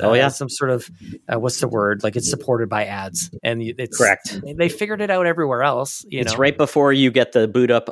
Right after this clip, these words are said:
Speaker 1: of, like,
Speaker 2: Totally.
Speaker 1: the, the, the menu. It just
Speaker 2: Yep.
Speaker 1: says, "Brought to you by," or
Speaker 2: Just like
Speaker 1: whatever.
Speaker 2: YouTube.
Speaker 1: Yeah.
Speaker 2: Yep.
Speaker 1: Yeah.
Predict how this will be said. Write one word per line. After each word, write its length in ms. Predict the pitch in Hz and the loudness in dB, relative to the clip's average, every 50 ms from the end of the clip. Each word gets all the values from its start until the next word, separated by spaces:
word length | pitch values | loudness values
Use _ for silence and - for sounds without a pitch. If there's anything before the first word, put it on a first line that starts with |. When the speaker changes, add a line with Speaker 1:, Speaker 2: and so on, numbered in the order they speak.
| - | 0
Speaker 1:
of, 380 | 123 117 113 110 110 104 - - | 2 4 4 4 2 0 0 2
like, 120 | 110 101 104 | 2 2 2
Speaker 2:
Totally. 160 | 185 165 131 | 2 2 2
Speaker 1:
the, 400 | 110 101 98 98 98 98 95 90 | 2 4 4 4 4 2 2 0
the, 160 | - 117 107 | 0 0 0
the 160 | 98 92 113 104 | 2 2 2 2
menu. 440 | 104 110 117 139 139 143 156 156 156 _ _ - | 2 2 2 4 2 2 2 0 -4 _ _ 0
It 180 | 117 104 - | 0 0 2
just 100 | - 107 | 2 0
Speaker 2:
Yep. 60 | 104 | 2
Speaker 1:
says, 180 | 104 113 101 - | 2 2 0 0
"Brought 260 | - 113 104 98 - - | 0 0 0 2 0 0
to 60 | 110 | -2
you 80 | 101 | 0
by," 300 | 90 90 87 87 87 87 - - | 0 0 -2 -2 -2 -6 -6 -4
or 100 | - 107 | -2 0
Speaker 2:
Just 120 | 98 95 92 | 0 2 2
like 100 | 101 95 | 2 2
Speaker 1:
whatever. 140 | 98 92 82 | 2 0 0
Speaker 2:
YouTube. 260 | - - 127 85 85 _ _ _ - | -2 -4 -6 -8 -8 _ _ _ -10
Speaker 1:
Yeah. 100 | 95 90 _ | -10 -8 _
Speaker 2:
Yep. 240 | - 95 95 190 _ _ _ - | -2 -2 -2 -2 _ _ _ -14
Speaker 1:
Yeah. 80 | 90 | -14